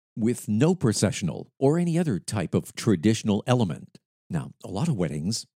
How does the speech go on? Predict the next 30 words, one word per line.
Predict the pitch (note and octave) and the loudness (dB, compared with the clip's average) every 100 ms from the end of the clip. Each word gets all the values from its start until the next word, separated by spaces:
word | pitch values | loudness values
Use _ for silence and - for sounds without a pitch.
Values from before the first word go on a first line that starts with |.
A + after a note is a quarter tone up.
| _ | _
and | E2+ F#2 | -6 0
this | G3 A#3+ | 2 2
has | F3 | 2
been | C3+ F#2 | 2 2
going | G2+ A2 G2+ | 0 0 0
on | G2+ D#2+ | 0 0
more | F2 F2 | -2 -4
and | C#2+ | -2
more, | D#2 B2 C#2 A1 _ _ _ _ - | 0 0 -4 -10 _ _ _ _ -10
drop | F#2 A2+ D#3+ - | -2 0 0 -4
formal | - - A#2+ B2+ B2+ C#3 C#3+ - | -14 -2 0 2 0 -2 -2 0
introductions, | A2 G#2 A2+ F2 - - - - - _ _ | 2 2 0 0 -2 -6 -8 -10 -12 _ _
sometimes | - G3+ A#3 C3+ D2+ - - - - | 0 0 2 0 0 -6 -10 -12 0
limited | B2+ F3 E3+ G#2+ | 2 4 2 2
just | C3+ E3 - | 0 0 0
to | C#3 A#2 | 2 4
introducing | A2+ C3 A2+ B2 G#2+ A#2+ F#2+ | 4 2 2 0 2 0 2
the | F2 | 0
bride | C#2 E2+ G2 A2 | -2 -2 -2 -2
and | G#2+ F2 | -2 0
groom, | G#2 A2 C2+ G#1 - _ _ _ | 0 -2 -4 -10 -20 _ _ _
and | B2 B2 _ | -2 -2 _
oftentimes | A#2+ D3 - A#2+ - E2+ C2 - D#2+ - - _ - | -2 0 -2 -2 -2 -6 -6 -10 -12 -12 -14 _ -4
no | G#2 D3 F3+ E3+ | 0 2 2 2
intros | B2+ B2+ D3 C#3+ D3 - - _ | 2 2 0 0 -2 -4 -10 _
at | A#2 | 0
all, | C3 D3 C2+ G#1+ _ _ | 2 0 -2 -10 _ _
none. | - A2+ G#3+ A#2 D#2 A2 - _ _ _ _ _ | 0 2 4 2 -2 -12 -20 _ _ _ _ _
In | A2 | 0
addition, | A2 F2 F3+ - D2+ | 2 2 0 0 -2